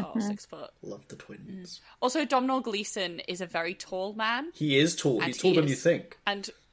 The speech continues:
Speaker 1: yeah, he's, like, six two, six three.
Speaker 3: Yeah.
Speaker 2: Wow.
Speaker 1: I think that Rupert Grint is, like, s-,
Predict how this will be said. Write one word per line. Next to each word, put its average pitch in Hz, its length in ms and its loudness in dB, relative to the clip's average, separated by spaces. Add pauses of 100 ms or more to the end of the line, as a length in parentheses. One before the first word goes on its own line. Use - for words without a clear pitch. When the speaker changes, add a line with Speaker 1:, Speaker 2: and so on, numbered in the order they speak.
(220)
Speaker 1:
yeah, 220 180 -2
he's, 220 220 -8
like, 226 180 -6
six - 480 -8
two, 170 180 -10
six - 240 -14
three. 165 200 -4
Speaker 3:
Yeah. 175 220 4
Speaker 2:
Wow. 175 420 4
Speaker 1:
I 175 40 -2
think 170 200 -8
that 135 140 -10
Rupert 175 340 -10
Grint 156 440 -10
is, 170 280 -6 (180)
like, 156 240 -8
s-, - 160 -18